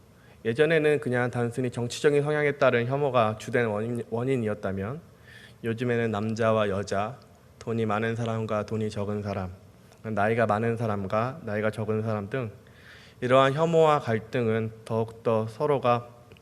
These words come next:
너무나도 다른 존재에게로 확대되고 있습니다. 어, 당장 인터넷만 보더라도 수모-, 수많은 혐오적인 표현들을 찾아볼 수 있습니다.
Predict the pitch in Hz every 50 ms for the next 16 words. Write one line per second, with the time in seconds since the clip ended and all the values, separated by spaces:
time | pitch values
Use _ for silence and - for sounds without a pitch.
0 | - - - - - - - - - - 110 117 131 135 139 135 131 123 - 123
1 | 120 120 123 120 110 117 110 113 107 117 117 117 113 110 110 117 113 120 117 107
2 | 107 107 123 139 - - 139 - - - 135 123 120 117 117 110 104 107 98 95
3 | 98 - 101 98 92 95 92 92 95 - - - _ - _ - - - - -
4 | - - - - - - - - - 120 - 131 131 139 151 143 139 143 143 156
5 | 180 185 185 180 175 170 151 127 127 120 139 135 131 120 - 120 117 - 170 170
6 | 175 175 - - - - 202 190 165 131 127 131 131 135 143 160 160 170 170 156
7 | 151 135 120 120 117 - 151 151 147 143 135 123 110 120 131 131 117 110 - -
8 | 139 143 139 139 131 127 - 107 98 - - 101 95 92 92 95 104